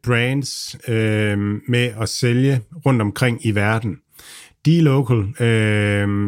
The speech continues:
tager sig af betalings, øh, betalings, øh, ting, øh, af det. Sørger for, at,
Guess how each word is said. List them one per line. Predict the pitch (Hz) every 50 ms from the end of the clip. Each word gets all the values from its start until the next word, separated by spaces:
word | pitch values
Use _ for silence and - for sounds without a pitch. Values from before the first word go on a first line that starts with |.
| 101 98 101 _ -
tager | - - 123 110
sig | 104 - 110 107 107
af | 117 117 123 123 - -
betalings, | - 120 - - 143 139 117 101 90 90 85 - - - 117
øh, | 110 107 104 101 101 98 95 98 98 95 92 82 _ _ -
betalings, | - 107 - - 127 117 104 92 90 82 - - - 110
øh, | 98 95 92 92 85
ting, | - - 135 117 104 95 80 73 - _ - - - _ - -
øh, | 107 104 104 104 101 -
af | 117 113 117
det. | 113 110 95
Sørger | - - 123 120 117
for, | - - 120 110 104
at, | 92 92 95 85